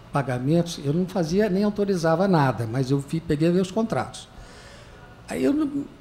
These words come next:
me parece que era um, acho que a empresa, a empresa dá, em-,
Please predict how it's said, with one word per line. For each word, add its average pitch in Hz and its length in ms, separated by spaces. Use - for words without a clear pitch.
me 254 220
parece 170 800
que 170 140
era 170 160
um, 147 340
acho 147 160
que 185 80
a - 20
empresa, 170 500
a 156 40
empresa 185 400
dá, 156 460
em-, 160 140